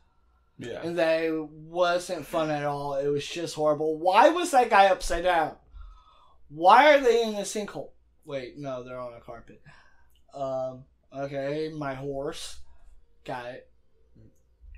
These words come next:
Speaker 2: But, um, yeah, it,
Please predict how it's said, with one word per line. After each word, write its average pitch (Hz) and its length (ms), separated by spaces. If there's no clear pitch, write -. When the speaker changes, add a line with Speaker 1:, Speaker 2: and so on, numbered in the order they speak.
Speaker 2:
But, 139 400
um, 120 580
yeah, 208 360
it, 254 200